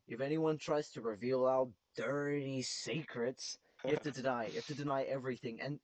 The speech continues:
Speaker 1: they have followed that, because all those people who work in a car dealership, they are lying to you. I listen, I go,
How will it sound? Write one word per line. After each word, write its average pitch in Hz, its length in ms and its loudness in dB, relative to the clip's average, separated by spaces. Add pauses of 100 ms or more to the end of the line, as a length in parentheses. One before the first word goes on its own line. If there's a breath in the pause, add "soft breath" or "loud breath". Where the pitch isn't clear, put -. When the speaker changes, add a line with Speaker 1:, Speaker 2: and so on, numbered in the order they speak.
(300)
Speaker 1:
they 180 160 2
have 262 140 0 (100)
followed 220 360 2
that, 101 280 -2
because - 280 -8
all 196 140 -2
those 226 140 2
people 196 240 -6
who 180 60 0
work 175 180 2
in 165 80 -4
a 147 60 -6
car 147 240 -4
dealership, 110 340 -6 (560 soft breath)
they 208 140 2
are 202 80 6
lying 160 400 2
to - 160 -10
you. 104 100 -2
I 139 200 0
listen, 202 520 0
I 170 160 2
go, 220 240 -2